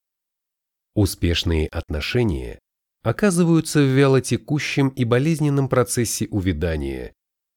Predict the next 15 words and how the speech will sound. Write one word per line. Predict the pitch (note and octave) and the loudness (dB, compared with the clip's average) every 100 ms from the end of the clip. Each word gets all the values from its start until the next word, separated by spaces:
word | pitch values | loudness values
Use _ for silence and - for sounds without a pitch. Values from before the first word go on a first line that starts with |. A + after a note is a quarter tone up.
| _ _ | _ _
потому | - G#2 G2 F#2+ | -2 0 2 0
что | - G#2 | -2 -2
партнёры | - F2 - F#2+ G#2 | -2 -4 -2 0 4
не | G#2 G2+ | 4 4
могут | A2+ A#2+ A#2 | 4 2 0
выбраться | A2 C#3+ C#3+ - C#3+ | 0 2 0 0 0
из | C3+ | 0
деструктивных | A#2+ B2+ - C3+ - C#3+ D3 C3+ | -2 -4 -2 -4 -2 0 0 -2
схем | - D3+ C#3 | -2 -2 -2
поведения. | D3+ D3 D3+ D#3 F#2 D2+ B2+ - _ _ _ _ _ _ _ _ _ _ _ _ - | -2 -2 0 -2 -2 -4 -8 -12 _ _ _ _ _ _ _ _ _ _ _ _ 0
Известный | G#2 F#2 F#2 E2 F#2+ | 2 2 0 -2 -4
психолог | E2+ G#2 - G2 F#2 F2 | -4 -6 -2 -2 -2 -4
доктор | G#2 F#2+ - F#2 E2+ - | -2 -2 -2 -4 -4 -6
Джон | F2+ F#2+ E2 D#2+ | -4 -2 -2 -2
Готтман | B2+ - D#2 C#2+ C2 | -6 -6 -6 -6 -8